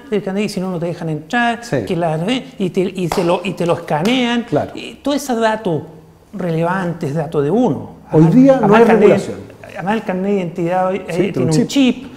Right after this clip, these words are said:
Speaker 1: donde hay más información, cuestión que a, a mí nunca me gustó, pero ya es una realidad. ¿Qué pasa con eso?
Speaker 2: Bueno, hoy día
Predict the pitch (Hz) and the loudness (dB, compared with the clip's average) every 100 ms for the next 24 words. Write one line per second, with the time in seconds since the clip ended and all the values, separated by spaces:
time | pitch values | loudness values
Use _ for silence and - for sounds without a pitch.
0 | - - - 175 175 165 240 285 - 226 | -20 -14 -6 -4 -2 2 2 2 2 2
1 | 214 196 254 247 208 170 - 196 - 175 | 2 0 2 2 0 -6 -2 -4 -2 -4
2 | 156 - - 156 170 180 165 156 165 160 | -4 -8 -12 -8 -6 -8 -6 -6 -4 -4
3 | 185 165 165 160 165 170 165 180 233 240 | -2 -2 -2 0 0 -2 -2 0 0 -2
4 | - - - - - - - - - - | -6 -20 -20 -20 -20 -20 -20 -20 -20 -20
5 | - - - - - - 220 160 120 110 | -20 -20 -20 -20 -12 -10 -8 -8 -10 -10
6 | - 160 139 147 202 277 | -6 0 2 4 4 2